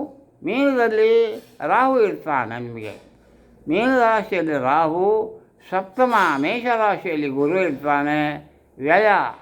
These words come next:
ಹನ್ನೆರಡನೇ ಮನೆಯಲ್ಲಿ ಕೇತು ಕೂಡ ಇರ್ತಾನೆ. ಹಾಗೂ ನಾಲ್ಕನೇ ಮನೆ ಮಕರದಲ್ಲಿ ನಿಮಗೆ ನವಮಾಧಿಪತಿ ಮತ್ತು ವಿಶೇಷವಾಗಿ ವ್ಯಯಾಧಿಪತಿಯೂ ಆಗಿರ್ತಾನೆ.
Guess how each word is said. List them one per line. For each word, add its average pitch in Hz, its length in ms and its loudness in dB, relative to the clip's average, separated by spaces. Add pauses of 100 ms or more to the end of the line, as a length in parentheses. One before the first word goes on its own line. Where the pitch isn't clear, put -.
(220)
ಹನ್ನೆರಡನೇ 190 680 -4
ಮನೆಯಲ್ಲಿ 147 800 0 (340)
ಕೇತು 214 340 0
ಕೂಡ 156 280 0
ಇರ್ತಾನೆ. 120 1000 -4 (440)
ಹಾಗೂ 151 420 2
ನಾಲ್ಕನೇ 202 500 -2
ಮನೆ 170 340 -4
ಮಕರದಲ್ಲಿ 170 800 -2
ನಿಮಗೆ 156 560 2 (440)
ನವಮಾಧಿಪತಿ 202 920 0 (580)
ಮತ್ತು 165 320 -2 (500)
ವಿಶೇಷವಾಗಿ 180 1160 -2 (440)
ವ್ಯಯಾಧಿಪತಿಯೂ 185 880 0
ಆಗಿರ್ತಾನೆ. 120 920 -8